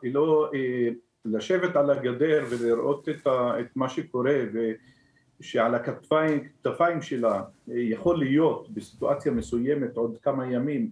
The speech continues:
ה-, אה, ממשלת, אה, נתניהו, אה, תשרוד, או לא תהיה אופציה להחליף את נתניהו. מבחינתם,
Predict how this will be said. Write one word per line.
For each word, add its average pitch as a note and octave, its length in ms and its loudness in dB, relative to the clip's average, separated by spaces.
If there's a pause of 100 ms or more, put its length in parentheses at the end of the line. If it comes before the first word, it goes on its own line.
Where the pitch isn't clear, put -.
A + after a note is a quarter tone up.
ה-, A2+ 40 -4 (520)
אה, G#2+ 340 -2 (140)
ממשלת, C#3+ 540 -2
אה, B2 200 2
נתניהו, B2 920 -2
אה, A2+ 160 0 (120)
תשרוד, C3+ 540 -2
או G2 260 -4 (340)
לא C3 180 2
תהיה C3 320 2
אופציה C3+ 340 -2
להחליף B2 360 -4
את A#2+ 140 -8
נתניהו. A2+ 520 -2
מבחינתם, D3 800 0